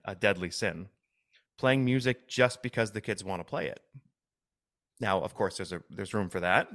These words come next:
but that was one of the things he said. He said, "Making the concert, festival, or competition the end game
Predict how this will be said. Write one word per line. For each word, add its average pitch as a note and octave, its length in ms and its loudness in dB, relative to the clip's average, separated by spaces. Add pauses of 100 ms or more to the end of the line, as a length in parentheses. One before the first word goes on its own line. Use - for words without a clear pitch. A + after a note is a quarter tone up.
(240)
but F#2 220 -4 (120)
that - 160 -12
was F#2 300 -10 (420)
one G2 120 0
of F2+ 60 0
the E2 60 -10
things F2+ 180 -6
he - 80 -10
said. - 340 -4 (240)
He B2 80 -8
said, A#2 180 4
"Making D3 300 0
the C#3 80 0
concert, C#3 520 -2
festival, A#2 380 -2
or G#2+ 80 0
competition G2+ 720 -8
the G2 240 -10
end D3+ 340 -2
game E2 420 -8